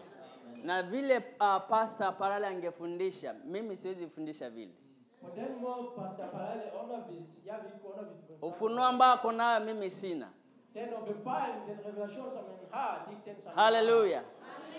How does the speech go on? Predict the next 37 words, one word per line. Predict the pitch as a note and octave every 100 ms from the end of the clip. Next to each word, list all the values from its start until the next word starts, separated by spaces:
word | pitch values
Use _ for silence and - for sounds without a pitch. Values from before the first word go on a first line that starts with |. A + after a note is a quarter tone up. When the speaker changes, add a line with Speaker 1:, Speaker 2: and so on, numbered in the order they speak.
| - - -
Speaker 2:
Na | D3+ B3+
hiyo | C#4+ C4+
ndio | C4 C4+
ina-, | B3 A#3+ A#3+
inayosababisha | A#3 C4 B3 A#3 G#3 G3+ A#3+ A3+
kuonyeshana | A3 G#3+ G#3 G3+ A#3 A3+ G#3 F#3+ G#3 - -
kazi | - G#3+ F#3+
ya | F#3
Mungu | E3+ F#3 F#3+ D#3+ B2+ -
vile | C#3+ F3+ D#3+ C#3+
iko. | C3 - -
Speaker 1:
Og | F#3
det | G3 -
er | -
sådan, | C4 B3
der | G3+ G3
viser | A3+ D4 -
sig, | -
hvordan | F#3+ G3 A#3+ A3+
Guds, | A#3 A#3 - C3+
øh, | C3 E3+ E3+ E3+ E3+
tjeneste | A3 A3+ G#3+ F#3 - -
Speaker 2:
Amen. | D#3 G#3 G#3
Speaker 1:
er. | G#3 F#3 F#3+ - - - - - - -
Speaker 2:
Hallelujah. | E3+ A3+ A3+ A#3 G#3 D3 - - - - - -
Kazi | C#4 D4+ C4+
ya | B3+
mguu | A#3+ A#3 C4 B3+
ni-, | A#3+
sio | - C4 B3
kazi | A#3+ A3 G3
ya |
mkono. | E3+ D#3+ F3 B2+ G2+ - - - - - -
Speaker 1:
De, | B3+
øh, | C#4
øh, | B3+ A3+ B3+ C4+ - G#3+ G#3+ G3 G3 B3+
de | B3+